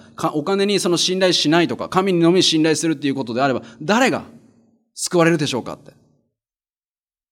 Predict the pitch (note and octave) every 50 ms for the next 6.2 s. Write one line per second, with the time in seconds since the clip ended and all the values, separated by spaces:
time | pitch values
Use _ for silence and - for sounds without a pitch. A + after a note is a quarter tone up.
0 | _ _ - - A3 A#3 B3 B3 - - E3+ D#3+ E3 - - E3+ G#3 C4 D#4 E4
1 | E4 F3+ C#3+ B2+ G#2 - - - E2 - - - E2 - - F2 - - _ _
2 | _ _ _ _ _ _ _ _ _ _ _ _ _ _ _ _ _ _ _ -
3 | - B3 A3 G3 A3+ F#3 A3+ A3 G3+ E3 F3+ F3+ E3 D#3 - - - - F3 E3
4 | D#3+ D#3+ F3+ F3 D#3+ C#3+ C3 C3+ E3 F3 D#3 C#3+ - - A#2+ A#2+ G#2+ - A#2+ G#2
5 | - - G#2+ - - - D#4 G#4 C#4+ G#3 C3+ A2+ A#2+ G#2 D#3+ G3 F#3 C#3 A#2 B2+
6 | D3 - - -